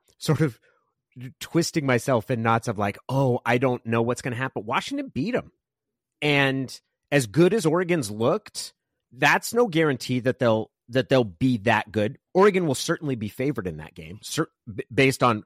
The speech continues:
how the lines have gone. But I don't have this fear of, it's my, my hopes for Oregon State winning and Arizona winning are primarily driven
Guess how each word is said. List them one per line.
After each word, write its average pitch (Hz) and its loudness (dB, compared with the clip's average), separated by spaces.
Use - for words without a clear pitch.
how 120 0
the 113 -4
lines 143 -2
have 110 -2
gone. 101 0
But 147 6
I 165 2
don't 233 0
have 185 0
this 147 0
fear 151 -2
of, 107 -2
it's - -2
my, 190 4
my 165 2
hopes 160 0
for 135 -2
Oregon 123 -2
State - -2
winning 127 -2
and 98 -8
Arizona 107 -2
winning 135 -2
are 131 4
primarily 135 0
driven 127 0